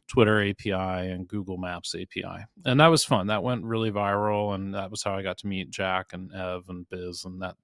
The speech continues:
that crew. But as Twitter developed and, you know,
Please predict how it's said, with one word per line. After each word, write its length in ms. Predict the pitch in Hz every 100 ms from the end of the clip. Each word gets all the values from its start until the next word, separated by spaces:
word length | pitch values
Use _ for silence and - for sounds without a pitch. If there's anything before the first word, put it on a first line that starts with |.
| -
that 140 | 95
crew. 220 | - 92 92 -
But 240 | 127 123 -
as 280 | 160 170 -
Twitter 540 | - 160 131 120 104 - -
developed 680 | 107 135 160 117 - - -
and, 460 | 120 113 110 107 -
you 160 | - 117
know, 300 | 104 101